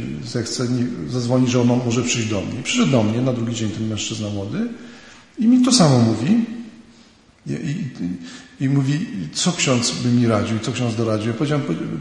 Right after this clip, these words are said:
będę rozmawiał z swoimi rodzicami, ale najpierw, niezależnie czy przyszedłby, czy nie". Powiedziałem: "E, z rodzicami będę rozmawiał pojutrze. Jak chcesz, możesz przyjechać w-, dzień wcześniej,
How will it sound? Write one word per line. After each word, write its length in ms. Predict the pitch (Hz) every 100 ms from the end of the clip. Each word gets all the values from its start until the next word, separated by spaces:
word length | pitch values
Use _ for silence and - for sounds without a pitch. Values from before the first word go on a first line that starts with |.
| -
będę 420 | 127 117 120 113
rozmawiał 420 | 110 131 113 117 104
z 20 |
swoimi 200 | 120 117
rodzicami, 580 | 113 113 101 156 240 254
ale 220 | 127 147
najpierw, 680 | 131 120 143 196 - - 147
niezależnie 340 | 135 143 143
czy 140 | - 117 104
przyszedłby, 540 | - 123 110 - 127 151
czy 160 | -
nie". 300 | 302 160 - - - -
Powiedziałem: 280 | - 131 117 117 - - - - 117 117
"E, 40 |
z 80 | 110
rodzicami 240 | 123 131
będę 140 | 123 117
rozmawiał 320 | 113 120 113
pojutrze. 540 | 110 110 107 - 190
Jak 140 | 240 247
chcesz, 340 | - 165 311
możesz 220 | 185 143
przyjechać 300 | - 127 127
w-, 160 | - -
dzień 180 | 117 113
wcześniej, 480 | - 101 - 113